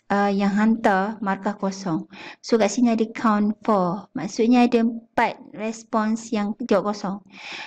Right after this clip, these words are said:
So, maybe sebab saya bagi peluang, eh, kepada mereka berkali-kali cuba, orang yang dapat kosong ni dia kena cuba jawab lagi sampai dapat empat.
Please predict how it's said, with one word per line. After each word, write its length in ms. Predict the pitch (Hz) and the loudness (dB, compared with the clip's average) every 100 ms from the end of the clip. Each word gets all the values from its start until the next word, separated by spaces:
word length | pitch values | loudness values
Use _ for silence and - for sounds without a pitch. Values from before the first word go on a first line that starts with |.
| - | -14
So, 220 | - 247 254 | 2 4 4
maybe 560 | 240 254 254 208 214 | 2 0 0 -4 -4
sebab 160 | 220 180 | -2 -2
saya 180 | 196 220 | 2 2
bagi 260 | 208 208 214 | 2 0 -2
peluang, 560 | 202 208 202 196 202 196 | -2 0 0 0 -4 -4
eh, 420 | 185 196 190 190 | 0 2 2 0
kepada 320 | 190 185 185 | 0 0 2
mereka 400 | 196 196 202 220 | 2 0 2 2
berkali-kali 720 | 208 208 196 202 202 214 214 214 | 2 0 0 0 2 0 0 -2
cuba, 480 | 202 190 175 185 247 - - - | -6 2 4 4 0 -6 -10 0
orang 320 | 208 240 233 | 4 4 4
yang 40 | 233 | 2
dapat 160 | 226 | 0
kosong 520 | - 233 - 285 269 | -2 -4 0 4 6
ni 200 | 240 240 | 6 4
dia 80 | 240 | 0
kena 240 | 226 226 226 | 0 2 2
cuba 480 | 226 240 254 262 294 | 2 2 2 4 4
jawab 400 | 269 226 220 220 | 4 2 2 2
lagi 240 | 202 214 247 | 0 0 -2
sampai 360 | - 208 196 185 | -2 -2 2 2
dapat 360 | 185 269 311 - - - - _ | 2 0 -4 -8 -20 -20 -20 _
empat. 440 | 185 202 165 - | -4 -2 -2 -6